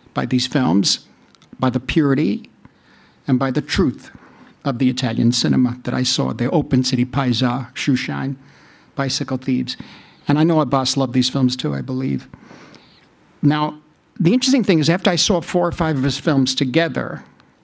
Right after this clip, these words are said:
over a period of a few months, I found that, um, I experienced that same impact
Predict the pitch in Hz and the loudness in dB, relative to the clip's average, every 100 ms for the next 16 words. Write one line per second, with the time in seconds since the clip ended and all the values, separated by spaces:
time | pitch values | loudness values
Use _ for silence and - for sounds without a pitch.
0 | - 123 131 156 143 127 123 - 147 135 | -6 -4 -2 0 2 2 -2 2 4 4
1 | 123 101 - - - - - - - 147 | 2 -2 -4 -4 -10 -20 -20 -18 -4 -4
2 | 143 185 175 165 160 - 180 165 165 131 | 0 2 2 2 0 0 2 4 4 2
3 | - - - - - 151 147 - 160 165 | -6 -20 -20 -8 -2 0 0 2 2 4
4 | 165 160 165 151 - 170 165 233 - 110 | 2 2 0 0 0 2 4 2 2 -2
5 | 117 - | -4 -10